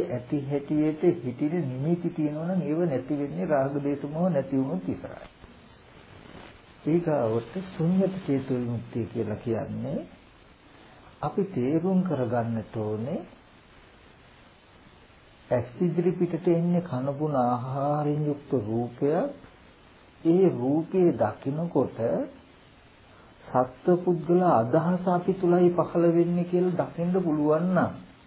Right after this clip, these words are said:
බාහිර සත්වයේ පුද්ගලික කියලා සිහි කරන්න බැරි නම් අපිට අන්න අපිට ශුන්්‍යත චේතු විමුක්තිය පහළ වෙනවා. ඒ කියන්නේ සත්ව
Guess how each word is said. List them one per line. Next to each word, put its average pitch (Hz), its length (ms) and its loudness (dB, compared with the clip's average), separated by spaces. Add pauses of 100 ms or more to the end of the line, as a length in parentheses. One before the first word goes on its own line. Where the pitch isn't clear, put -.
(1400)
බාහිර 156 560 2
සත්වයේ 196 540 0
පුද්ගලික 190 480 0
කියලා 226 240 4
සිහි 175 260 2
කරන්න 196 420 0
බැරි 180 280 6
නම් 117 260 -4
අපිට 104 320 -10 (960)
අන්න 180 240 -2
අපිට 180 380 0 (100)
ශුන්්‍යත 190 520 2
චේතු 147 360 2
විමුක්තිය 120 600 -2 (360)
පහළ 110 280 -6
වෙනවා. 104 360 -8
ඒ 131 140 -4
කියන්නේ 160 460 -2
සත්ව - 260 -2